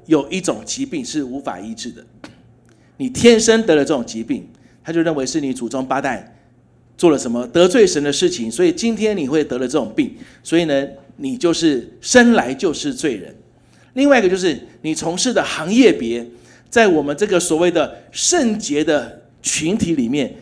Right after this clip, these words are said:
你们做了这个有辱于我们这个民族的事业。那可能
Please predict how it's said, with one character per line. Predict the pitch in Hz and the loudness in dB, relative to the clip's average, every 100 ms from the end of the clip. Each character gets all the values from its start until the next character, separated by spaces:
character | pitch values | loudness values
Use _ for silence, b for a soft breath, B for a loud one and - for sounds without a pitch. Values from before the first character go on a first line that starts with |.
| B | B
你 | - | -8
们 | 135 151 | -6 -4
做 | - 202 | 2 2
了 | 151 123 92 - - | 2 0 -8 -20 -10
这 | 165 | -8
个 | 143 101 - | -6 -10 -6
有 | 165 160 | 2 4
辱 | 165 330 254 | 6 6 6
于 | 175 | 4
我 | 165 | 2
们 | 139 | 2
这 | 151 | 0
个 | 185 | 0
民 | 147 139 175 233 | 0 0 0 -2
族 | - 139 135 | -2 -2 0
的 | 160 120 | -2 -2
事 | - - 214 | -2 -2 0
业。 | 147 165 - - b b b b | 4 4 2 -8 b b b b
那 | 127 110 - | -10 -10 -10
可 | - | -6
能 | 139 147 | -4 -6